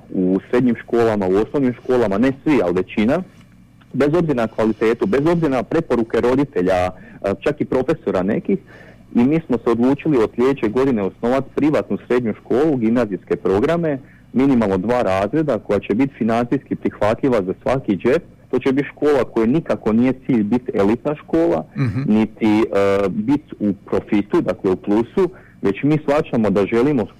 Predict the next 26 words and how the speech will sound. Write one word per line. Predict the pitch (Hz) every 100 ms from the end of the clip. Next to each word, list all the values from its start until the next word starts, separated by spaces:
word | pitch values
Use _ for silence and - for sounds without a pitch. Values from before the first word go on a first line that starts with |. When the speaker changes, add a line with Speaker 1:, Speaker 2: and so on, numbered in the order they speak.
| - -
Speaker 1:
pokušati | - - 208 - 113 -
sustav | 127 143 - 170 143
mijenjati | 110 117 147 151
paralelnim | - 101 101 131 151 107 92
sustavom | - 98 - 143 117 101
privatnog | 123 127 110 98 90
školstva, | - 87 - - 185 185 - - - 95
gdje | 101
ćemo | 95 98 101 101
najbolje | 107 143 170 151 117 101
profesore | 113 120 139 127 - 90 90
iz | 90
svih | - 170 -
srednjih | 143 123 110 -
škola | 127 110 98 92
u | 90
Osijeku | 117 123 98 - 95
i |
okolici | 107 - 160 127 - 101 - - _ -
pokušat | 123 123 160 - - -
privuć | 127 151 151
k | - -
sebi, | 107 160 202 - _ _ -
dati | 98 151 151
najbolje | 117 147 170 127 110
plaće, | - 104 101 101 - 185